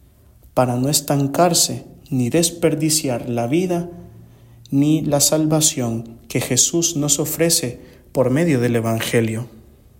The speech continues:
Imagínense a nosotros diciéndole a Jesús: "Aquí tienes tu Evangelio, lo hemos conservado intacto, tal cual nos lo dejaste.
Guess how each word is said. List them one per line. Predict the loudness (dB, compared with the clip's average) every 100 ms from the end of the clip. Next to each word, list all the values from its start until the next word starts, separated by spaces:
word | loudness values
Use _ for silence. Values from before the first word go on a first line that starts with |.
| -20 _ -20 -20 _ _ -20 -20 -20 _ -20 -20 -20 -20 -20 -20 -20 -20 -20 -4
Imagínense | 2 2 2 2 2 2 2
a | 2
nosotros | 0 0 -2 0 -2 -4 -10 -20 -20 -20 -10 0
diciéndole | 2 2 2 2 4 4
a |
Jesús: | 4 2 2 -2 -6 -10 -20 -20 -20 -10
"Aquí | -8 -2 0
tienes | 2 0 0 2
tu |
Evangelio, | 2 2 0 0 0 0 -4 -10 -20 -20 -20 -20 -20 -20 -2
lo | 4 6
hemos | 6 2
conservado | 2 0 2 0 0 2 2 2 0
intacto, | -2 0 0 -4 -4 -6 -8 -8 -18 -20 _ _ _ _ _ _ _ _ _
tal | -4 -4 -2
cual | 0 0 0 -6 -6
nos | -2 -2 0
lo | -2
dejaste. | -2 -2 -2 -2 -4